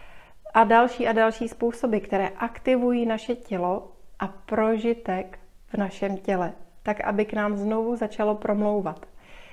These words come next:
K tomu patří i to, že si dovolujeme cítit i takové pocity, které bychom třeba nejraději neměli, které jsou nám nějakým způsobem nepohodlné, a to bývá smutek a frustrace a vztek,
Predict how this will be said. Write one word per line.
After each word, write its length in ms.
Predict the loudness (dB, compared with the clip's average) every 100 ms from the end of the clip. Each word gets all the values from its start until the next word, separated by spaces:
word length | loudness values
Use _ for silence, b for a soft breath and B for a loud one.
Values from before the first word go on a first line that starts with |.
| B B
K 80 | 0
tomu 240 | 2 4
patří 320 | 4 2 0 -2
i 120 | -2
to, 380 | -2 -2 -2 -6 -14 -16 -16 -16 -16 -2
že 140 | 0
si 140 | 2 2
dovolujeme 520 | 4 4 4 2 -2
cítit 800 | -2 -2 0 0 0 2 0 -8 -20 _ -4
i 200 | 0 0 -2 -12 -8
takové 460 | -6 -4 0 0
pocity, 600 | 0 -6 -4 -4 2 2
které 340 | 0 -2 0 4
bychom 360 | 2 2 0
třeba 260 | 0 2 2
nejraději 800 | 2 0 0 2 2 2 2 -2 B B B -2
neměli, 720 | 2 4 4 2 0 0 -2 -6
které 420 | -10 -6 -2 -2 -2
jsou 220 | -2 -2
nám 200 | -2 -2
nějakým 340 | -4 -4 -6
způsobem 600 | -8 -10 -6 -4 -2 -2
nepohodlné, 920 | -2 0 2 2 2 0 -2 -4 -8 -10 B B B B
a 120 | -6
to 100 | -4
bývá 320 | -4 -2 -4 -6
smutek 580 | -6 -6 -4 -6 -6 -10
a 40 |
frustrace 800 | -10 -8 -8 -4 -4 -2 -4 -4 -6 -10
a 120 | -10
vztek, 500 | -8 -2 -2 -2